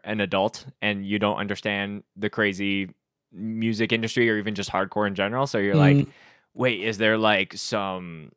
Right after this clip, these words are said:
Speaker 1: form you need to sign 'cause you're getting
Speaker 2: <laughs>
Speaker 1: hired?" It's like, "No, no, no, these, these are just my friends, and they need a drummer, and we're going out and doing this thing."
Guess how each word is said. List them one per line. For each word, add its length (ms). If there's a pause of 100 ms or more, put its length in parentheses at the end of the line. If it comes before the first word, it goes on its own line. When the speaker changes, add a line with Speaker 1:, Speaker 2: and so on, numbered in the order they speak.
Speaker 1:
form 520
you 100
need 220
to 80
sign 460
'cause 120
you're 100
getting 160
Speaker 2:
<laughs> 160
Speaker 1:
hired?" 220
It's 140
like, 120
"No, 120
no, 160
no, 40
these, 280
these 320
are 40
just 180
my 100
friends, 400
and 80
they 60
need 160
a 100
drummer, 480
and 180
we're 80
going 300
out 140
and 100
doing 200
this 140
thing." 240